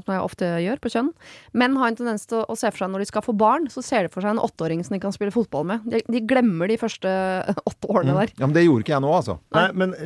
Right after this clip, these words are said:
Speaker 3: det var, det var
Speaker 1: Men jeg
Speaker 3: det jeg
Speaker 1: tror
Speaker 3: lurte. Hvis det skal, jeg prøv-, jeg prøvde å snu hodet mitt for å se, for hovedsakelig tenkte jeg, dette er bare d-, dårlig. Jeg har,
Speaker 1: Mm.
Speaker 3: umulig, kan ikke gi noe råd. Du kan, du skal ha barn.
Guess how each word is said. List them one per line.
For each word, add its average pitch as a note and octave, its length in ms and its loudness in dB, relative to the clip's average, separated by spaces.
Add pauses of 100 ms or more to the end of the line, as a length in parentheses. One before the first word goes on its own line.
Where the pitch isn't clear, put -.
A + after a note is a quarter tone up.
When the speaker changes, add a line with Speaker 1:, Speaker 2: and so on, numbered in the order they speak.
Speaker 3:
det E3 180 4
var, F#3 160 4
det C#3+ 320 0
var D3 40 2
Speaker 1:
Men - 40 4
jeg - 60 6
Speaker 3:
det D3 100 4
jeg G3+ 80 4
Speaker 1:
tror - 100 6
Speaker 3:
lurte. C#3 300 -4
Hvis D3 240 -4
det E3 160 0
skal, E3 320 2
jeg - 0 -
prøv-, C#3+ 400 -2
jeg C3+ 80 -2
prøvde C#3+ 240 2
å - 40 -6
snu C3+ 140 2 (140)
hodet A#2+ 220 2
mitt G#2+ 60 -6
for C3 120 2
å B2 40 -4
se, B2 160 2
for B2+ 200 0
hovedsakelig A#2+ 480 0
tenkte A#2+ 200 0
jeg, A#2 80 0
dette A2+ 120 -2
er A2+ 120 0
bare A2 280 4
d-, G#2+ 160 -4
dårlig. A2+ 360 2 (180)
Jeg G#2+ 100 -4
har, B2 80 6
Speaker 1:
Mm. A2+ 320 2
Speaker 3:
umulig, A#2 400 2
kan B2 120 2
ikke A#2+ 100 0
gi G#2+ 60 2
noe A2+ 100 4
råd. E3+ 200 2 (160)
Du A2+ 40 -4
kan, A#2+ 220 0
du A#2+ 100 0
skal A2+ 220 0
ha A2+ 40 2
barn. B2 280 2